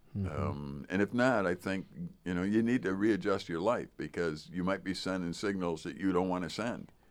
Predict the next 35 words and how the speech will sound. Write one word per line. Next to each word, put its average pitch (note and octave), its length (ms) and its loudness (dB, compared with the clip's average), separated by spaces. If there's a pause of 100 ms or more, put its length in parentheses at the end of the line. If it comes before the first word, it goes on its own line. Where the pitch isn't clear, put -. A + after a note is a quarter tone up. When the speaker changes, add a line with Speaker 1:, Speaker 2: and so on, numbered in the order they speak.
(160)
Speaker 1:
Right. G#2+ 260 2 (140)
Speaker 2:
uh, D2 200 -2
to F2+ 120 -2
kids. D2 400 -2 (160)
And, E2+ 160 2
and E2 340 0
as E2+ 140 0
I F2 140 2 (200)
talk F#2+ 240 2
to G#2+ 60 -2
you, A2 100 6
my G2+ 180 6
dad, G2+ 280 4
same G#2 240 0
way. A2 260 0
I D2 40 -4
mean, D#2+ 160 -2
my F2 140 -2
dad, F#2 380 4 (1200)
uh, D#2+ 260 -2
you G2 100 0
know, F#2+ 60 4
he A#2+ 120 0
believed F#2 460 2
in C#2+ 120 -4
me. C2+ 160 -6 (500)
Speaker 1:
Yeah. F#2+ 180 -2
Speaker 2:
Y-, D#2 120 -6 (360)
y-, F2 80 2
and, F2+ 300 2
and F2 220 0 (200)
for A2+ 140 4
me, C3 220 6
that A2+ 180 4
was G2 180 2